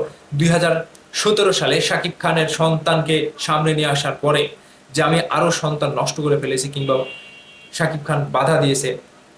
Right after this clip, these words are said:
তো শাকিব খান ভাই আপনাকে বাধা দিল, শাকিব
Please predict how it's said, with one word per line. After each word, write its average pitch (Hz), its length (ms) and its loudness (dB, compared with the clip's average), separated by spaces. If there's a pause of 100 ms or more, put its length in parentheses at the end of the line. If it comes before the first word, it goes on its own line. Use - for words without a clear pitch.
তো 170 80 2
শাকিব 180 420 2
খান 220 160 0
ভাই 180 360 4
আপনাকে 156 340 -2
বাধা 143 320 4
দিল, 139 320 0 (280)
শাকিব 170 260 -2